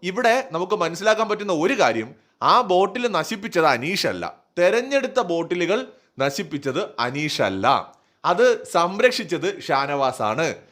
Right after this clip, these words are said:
സുരക്ഷിതമായിട്ട് അത് ജിസേലിന്റെ കയ്യിൽ കൊടുക്കുകയും ചെയ്തു. പിന്നെ അതിന് എന്ത് സംഭവിച്ചെങ്കിലും അതിന് പൂർണ്ണ ഉത്തരവാദി എന്ന് പറയുന്നത് ആര്യനും ജിസേലും തന്നെയാണ്. Even അനുമോളും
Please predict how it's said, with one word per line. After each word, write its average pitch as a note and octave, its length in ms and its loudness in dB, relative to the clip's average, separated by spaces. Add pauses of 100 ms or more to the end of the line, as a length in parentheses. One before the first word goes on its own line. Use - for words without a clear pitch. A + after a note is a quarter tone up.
(120)
സുരക്ഷിതമായിട്ട് G#3 760 0
അത് D#3 100 -2
ജിസേലിന്റെ E3+ 480 -2
കയ്യിൽ C3 220 0
കൊടുക്കുകയും C#3+ 540 -2
ചെയ്തു. A2+ 420 -4 (300)
പിന്നെ C4+ 300 0
അതിന് A#3 280 2
എന്ത് G#3+ 240 -2
സംഭവിച്ചെങ്കിലും F3 800 0 (100)
അതിന് D3 240 -6
പൂർണ്ണ F#3+ 480 -2
ഉത്തരവാദി F3 560 2
എന്ന് D#3+ 140 -6
പറയുന്നത് D3 540 2 (320)
ആര്യനും D3+ 580 0
ജിസേലും F#3 520 -2
തന്നെയാണ്. F#3+ 400 2 (120)
Even F#3+ 220 2
അനുമോളും F#3 680 2